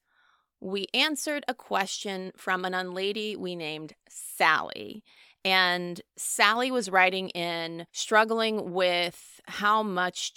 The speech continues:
to kind of put her mental health out there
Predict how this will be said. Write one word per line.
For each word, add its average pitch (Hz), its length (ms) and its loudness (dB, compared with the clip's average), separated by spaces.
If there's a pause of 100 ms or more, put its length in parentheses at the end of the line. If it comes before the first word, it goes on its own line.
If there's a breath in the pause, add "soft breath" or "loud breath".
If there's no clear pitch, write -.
(120)
to 175 260 0
kind 226 220 -2
of - 120 -8
put 226 200 -2
her 214 180 -4
mental 175 460 -6
health 160 580 -2
out 220 300 0
there 233 460 -2